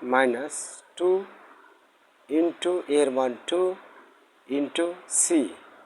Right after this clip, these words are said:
সরি, সি এর মানও দেওয়া আছে ওয়ান প্লাস সি স্কয়ার মানে ওয়ান স্কয়ার। আমি আসলে কথায় বলে, "শেষ ভালো যার, সব ভালো তার।" এইভাবে এই কথাটা মনে হয় লিখে নিই,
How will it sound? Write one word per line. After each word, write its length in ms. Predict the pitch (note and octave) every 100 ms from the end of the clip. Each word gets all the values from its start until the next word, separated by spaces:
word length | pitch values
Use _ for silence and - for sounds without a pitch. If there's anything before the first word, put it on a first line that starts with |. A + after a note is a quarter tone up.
| - - -
সরি, 280 | - B2 G2 - - - -
সি 160 | - E3
এর 120 | D3+
মানও 200 | D#3 E3
দেওয়া 220 | D#3 D3
আছে 180 | C3+ D3+
ওয়ান 300 | C3 B2+ F3+ - - - - _ _ -
প্লাস 380 | C#3+ B2+ B2+
সি 200 | - D#3+
স্কয়ার 320 | D3 - D3 C3
মানে 240 | C3+ E3
ওয়ান 280 | B2+ C3 D#3+ - - - -
স্কয়ার। 460 | - - C3 G2+ D#2 - - - - - - _ _ _ -
আমি 240 | C#3 E3+
আসলে 400 | E3 F#3 F#3 C#3+ - - - - - _ _ _
কথায় 340 | D3 D3+ E3+ E3
বলে, 280 | D#3 D3 D#3+
"শেষ 340 | - D#3+ C#3
ভালো 260 | C#3 C#3 B2+
যার, 240 | B2+ C3 - - - -
সব 220 | C#3+ B2+ -
ভালো 300 | A#2 A2 E3+ - - -
তার।" 220 | F#2+ - - - - - - _ -
এইভাবে 380 | E3+ D#3+ F3
এই 180 | F3 E3+ E3+
কথাটা 380 | D3 - - D#3+
মনে 180 | D#3+
হয় 180 | D3+ D#3
লিখে 340 | A2+ C3 - C#3+
নিই, 260 | G#2+ C#3